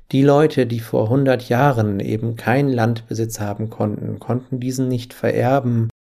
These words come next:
konnten nicht dafür sorgen, dass ihre Kinder mehr Bildung bekamen, und konnten es leider auch nicht schaffen, dass dann die Nachfahren der Nachfahren große Entwicklungsschritte aufgrund dessen machen konnten, sondern Unrecht der Vergangenheit setzt sich halt immer noch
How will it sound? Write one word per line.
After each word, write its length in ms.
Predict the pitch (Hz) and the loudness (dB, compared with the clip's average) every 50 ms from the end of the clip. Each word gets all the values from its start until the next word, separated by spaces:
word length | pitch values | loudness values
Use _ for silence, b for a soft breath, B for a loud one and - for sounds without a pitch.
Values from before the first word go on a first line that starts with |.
| _ _ _ | _ _ _
konnten 460 | - - 123 120 123 - - 135 120 | -4 2 2 4 4 2 2 0 0
nicht 260 | 123 123 113 - - - | 2 0 0 -2 -4 -4
dafür 260 | 127 113 - 131 120 | -4 -4 -2 -4 -2
sorgen, 500 | 110 113 113 120 127 131 117 120 120 117 | 2 4 4 6 6 4 4 2 0 0
dass 260 | 120 117 113 - - | 0 0 -2 -2 -4
ihre 340 | 160 135 139 127 123 127 123 | -2 0 0 2 2 0 0
Kinder 560 | 120 - - 127 127 127 123 120 117 117 113 | -2 -2 -2 0 0 2 2 2 2 2 2
mehr 240 | 113 113 117 120 120 | 2 2 0 0 0
Bildung 460 | 113 117 123 131 139 147 135 123 113 | 0 2 2 4 4 4 2 2 0
bekamen, 640 | 117 113 113 - - 110 110 107 107 107 104 107 107 - _ _ _ _ _ _ _ - | -2 -4 -4 -4 -4 -4 -2 -2 -2 -4 -4 -6 -8 -12 _ _ _ _ _ _ _ 0
und 360 | - 135 127 117 113 - - - - | 2 4 4 4 2 -2 -8 -10 -8
konnten 420 | - - 123 143 147 - - 143 | -4 0 0 0 0 0 0 -2
es 200 | - - 113 - | -2 -2 -2 -2
leider 420 | - 110 104 107 110 127 131 - - | 0 0 0 0 0 0 -2 -2 -2
auch 140 | - 110 | -4 -2
nicht 200 | 113 117 120 113 | 0 0 0 -2
schaffen, 480 | - - - 95 95 - - 139 156 175 - | -4 -4 -2 -2 -2 -2 -4 -4 -4 -2 -2
dass 180 | - 113 110 | -2 -2 -2
dann 220 | 117 - 135 120 120 | 0 2 2 2 2
die 100 | 117 117 | 2 2
Nachfahren 880 | 113 113 117 123 147 143 - - - - - 139 139 135 135 135 127 | 2 4 4 2 2 0 -2 -8 -8 -4 -2 0 2 2 0 0 -2
der 140 | 120 117 110 | -2 -2 -2
Nachfahren 880 | 110 104 107 117 135 123 - - - 127 131 131 127 - 135 135 135 131 - | 0 0 0 0 0 -2 -4 -6 -4 -2 -2 -2 -2 -2 -2 -2 -2 -2 -4
große 380 | - 120 120 131 127 - - | -2 0 2 2 2 0 -2
Entwicklungsschritte 1080 | 127 131 117 120 147 - - 170 160 151 147 - - - 117 117 - - 101 104 104 - | -4 -2 -2 -2 -2 -2 -2 -2 -2 -2 -4 -6 -4 -6 -6 -4 -6 -6 -6 -6 -4 -4
aufgrund 720 | 104 110 - - - - - 123 113 113 113 113 - - | -4 -4 -4 -4 -6 -4 0 2 2 4 2 0 -2 -6
dessen 280 | 110 101 - - - 120 | -6 -6 -6 -6 -4 -4
machen 300 | 120 120 - - 139 117 | -4 -4 -2 -2 -4 -2
konnten, 540 | - 110 101 101 98 - - 107 98 95 - | -2 -4 -4 -4 -6 -8 -8 -8 -8 -8 -10
sondern 560 | - - - 113 113 113 117 113 113 110 110 110 | -8 -2 2 4 6 6 6 6 6 6 4 4
Unrecht 560 | - 139 131 139 139 127 123 113 - - - | 2 2 0 2 2 2 0 -2 -2 -6 -6
der 80 | 120 | -6
Vergangenheit 960 | 113 - 110 107 113 110 107 110 131 143 139 127 113 127 135 139 139 135 - - | -6 -4 -4 -4 -2 -2 -2 0 0 0 -2 0 0 0 2 2 0 -2 -2 -4
setzt 380 | - 117 113 113 - - - | -4 -4 -4 -4 -8 -8 -6
sich 220 | - 120 113 - 113 | -6 -6 -4 -4 -2
halt 200 | 113 107 107 110 | -2 -2 -2 -2
immer 240 | - 120 120 135 | -2 0 0 2
noch 380 | 135 135 139 135 - - - - | 2 2 0 -2 -4 -6 -12 -20